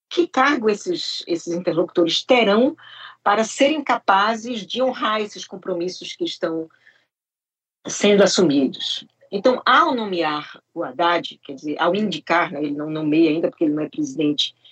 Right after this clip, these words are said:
de fato, ao indicar o Haddad, ele tá dizendo, "Olha, é ele que vai ser o ministro da Fazenda. Então, aquilo que ele negociar com vocês, será, ele terá condições de honrar, porque ele terá em mãos o cargo para isso."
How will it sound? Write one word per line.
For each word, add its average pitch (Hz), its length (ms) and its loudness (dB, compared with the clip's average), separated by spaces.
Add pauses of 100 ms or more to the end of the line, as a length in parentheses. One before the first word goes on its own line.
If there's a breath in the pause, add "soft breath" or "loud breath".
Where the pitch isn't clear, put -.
(120)
de 143 100 -10
fato, 190 480 0 (460 loud breath)
ao 214 500 0
indicar 220 540 -2
o 208 60 2
Haddad, 175 680 -2 (160)
ele 196 220 0
tá 233 120 -4
dizendo, 185 420 0
"Olha, 151 380 4 (120)
é 247 260 -4
ele 233 440 2
que 160 120 -16
vai 151 120 -12
ser 165 200 -8
o 160 40 -6
ministro 156 380 -12
da - 60 -20
Fazenda. 147 320 -6
Então, 208 280 0
aquilo 254 420 2
que 220 340 2
ele 254 260 4
negociar 165 600 -2
com 170 100 -10
vocês, 185 680 0 (300 loud breath)
será, 226 540 2
ele 208 280 -4
terá 190 300 0
condições 190 520 -8
de 196 120 0
honrar, 220 400 0 (300)
porque 170 220 -2
ele 185 100 0
terá 208 500 2 (140)
em 226 200 2
mãos 180 420 2
o 285 100 0
cargo 196 520 0
para 269 260 0
isso." 196 460 -2